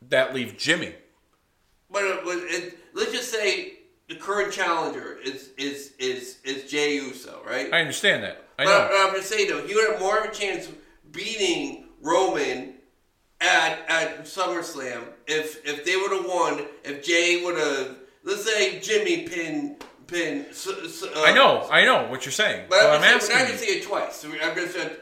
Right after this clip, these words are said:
Speaker 2: like
Speaker 1: No,
Speaker 2: you said,
Speaker 1: no, I,
Speaker 2: it's
Speaker 1: no, I don't
Speaker 2: twice.
Speaker 1: think. No, I don't. I don't think we'll see it twice. I think Roman's go. I think
Speaker 2: That's my
Speaker 1: Roman's,
Speaker 2: point.
Speaker 1: Roman's
Speaker 2: That,
Speaker 1: gonna.
Speaker 2: that's
Speaker 1: But I, but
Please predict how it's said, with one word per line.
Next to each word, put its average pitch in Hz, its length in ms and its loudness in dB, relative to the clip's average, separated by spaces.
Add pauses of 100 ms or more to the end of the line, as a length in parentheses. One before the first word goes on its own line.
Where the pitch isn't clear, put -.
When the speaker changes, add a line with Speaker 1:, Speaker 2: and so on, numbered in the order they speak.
(340)
Speaker 2:
like 170 140 6
Speaker 1:
No, 208 180 12
Speaker 2:
you 190 60 10
said, 208 80 8
Speaker 1:
no, 196 80 10
I, 202 100 10
Speaker 2:
it's 202 100 2
Speaker 1:
no, 196 120 8
I 175 120 12
don't 214 100 8
Speaker 2:
twice. 208 100 2
Speaker 1:
think. 208 160 -2
No, 170 160 4
I 156 100 6
don't. 202 340 2
I 170 100 2
don't 190 220 2
think 185 200 -4
we'll 156 80 -2
see 151 200 -4
it 123 120 -6
twice. 107 280 -2
I 117 60 -4
think 131 240 -6
Roman's 139 380 4
go. 131 260 -2
I 143 80 8
think 143 140 2
Speaker 2:
That's 147 100 6
my 139 80 6
Speaker 1:
Roman's, 135 240 2
Speaker 2:
point. - 280 -2 (260)
Speaker 1:
Roman's 151 220 2
Speaker 2:
That, 151 100 2
Speaker 1:
gonna. - 100 2
Speaker 2:
that's - 20 2
Speaker 1:
But 185 240 8
I, 185 300 10
but 175 260 6